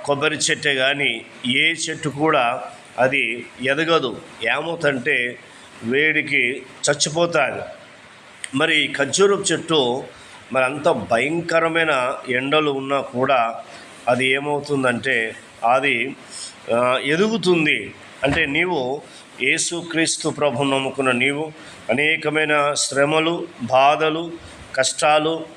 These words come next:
నిందలు, శ్రమలు వచ్చినప్పుడు,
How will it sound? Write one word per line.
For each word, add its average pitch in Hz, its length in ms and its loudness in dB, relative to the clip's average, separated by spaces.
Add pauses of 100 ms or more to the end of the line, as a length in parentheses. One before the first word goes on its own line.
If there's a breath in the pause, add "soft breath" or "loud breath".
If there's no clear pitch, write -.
(120)
నిందలు, 151 640 0 (480 loud breath)
శ్రమలు 139 460 0
వచ్చినప్పుడు, 156 800 0